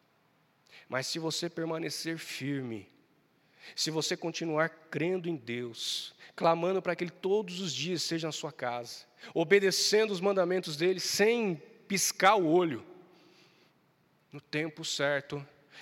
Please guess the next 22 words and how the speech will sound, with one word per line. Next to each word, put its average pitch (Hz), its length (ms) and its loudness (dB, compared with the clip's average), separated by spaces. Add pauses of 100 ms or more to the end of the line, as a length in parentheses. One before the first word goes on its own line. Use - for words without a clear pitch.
na 117 200 2
hora 185 340 4
certa, 143 720 -2 (460)
o 123 80 -12
milagre 127 380 -4
vai 113 120 -4
chegar. 98 420 -6 (680)
A 113 80 0
restauração 151 800 0
vai 123 120 -6
vir. 101 280 -14 (2750)
Há 123 500 2 (560)
uns 127 220 -12
dez 151 320 2
anos 147 200 2
atrás, 139 400 0
doze 147 260 -2
anos 135 160 -4
atrás, 143 680 -2 (380)
eu 117 80 -12
estava 165 580 4 (1300)
voando 190 840 4